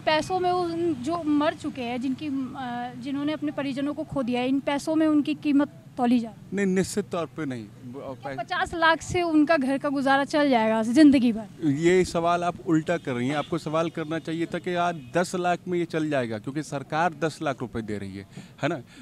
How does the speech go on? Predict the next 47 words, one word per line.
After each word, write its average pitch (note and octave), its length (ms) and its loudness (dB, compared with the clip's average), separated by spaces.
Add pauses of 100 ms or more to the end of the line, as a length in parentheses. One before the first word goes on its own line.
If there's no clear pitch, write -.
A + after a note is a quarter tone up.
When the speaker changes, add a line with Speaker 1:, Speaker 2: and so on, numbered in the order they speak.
Speaker 1:
दस F4 120 -12
लाख E4+ 240 0
में E4 180 2
भी F4 80 0
नहीं E4+ 180 0
चलेगा D4+ 420 0
सर, F4 180 0
Speaker 2:
बिल्कुल D4+ 400 -10
Speaker 1:
और A3+ 60 -2
पचास D#4+ 440 4
लाख C4 220 6
में B3 160 -2
भी A3+ 80 -12
Speaker 2:
बिल्कुल D3 300 0
Speaker 1:
नहीं। - 120 -4
Speaker 2:
ठीक A2 140 -4
है, G2 60 -4
आप B2 180 -2
एकदम C#3+ 320 -2
सही B2 200 -2
Speaker 1:
क्या - 120 -8
Speaker 2:
कह D#4+ 40 -4
रहे E4 60 -4
हैं। D#4+ 80 0
Speaker 1:
उनके E4 160 2
लिए E4 140 4
कुछ D#4+ 200 2
और D4+ 180 10
नहीं D#4 200 12
करना C4 280 6
चाहिए? - 420 -12
Speaker 2:
निश्चित F#3+ 380 -2
तौर G3+ 140 -2
पे G3 160 -4
ना F#3+ 240 2
सिर्फ F#3+ 240 2 (120)
उनके F3 320 0
लिए, G3+ 200 0
बल्कि F3 400 -2 (120)
ऐसे D#3+ 360 2
कोई F#3+ 360 0
हादसे D3 520 -2
भविष्य D3+ 520 0
में F3+ 100 -2
ना E3 140 -2
हो F3 180 2
और E3 160 -2